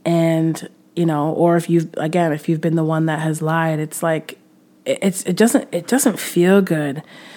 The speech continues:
And, and, and the heart can, can become wounded when you've been lied to and there's, you know, the trust has been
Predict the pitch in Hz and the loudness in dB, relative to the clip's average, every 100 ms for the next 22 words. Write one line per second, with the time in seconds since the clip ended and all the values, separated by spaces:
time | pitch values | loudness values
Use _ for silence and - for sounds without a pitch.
0 | - - _ 185 180 180 175 185 175 170 | -20 -20 _ 4 6 4 4 2 4 4
1 | 170 - 190 185 180 170 - 214 262 - | 2 0 2 6 6 2 2 4 4 4
2 | 190 175 165 - 180 170 165 160 170 - | 2 2 2 0 2 2 2 -2 -4 2
3 | 185 175 165 175 254 208 160 165 165 170 | 4 4 6 6 6 4 0 0 4 6
4 | 196 196 185 - - - - 175 160 165 | 6 6 2 -6 -20 -20 -4 0 2 4
5 | 175 190 190 - 165 165 160 160 165 175 | 4 4 2 0 0 2 0 -2 -4 -4
6 | 170 160 160 156 - 175 - 175 160 - | -2 -2 -4 -4 2 2 2 -2 -2 0
7 | 165 160 | 0 0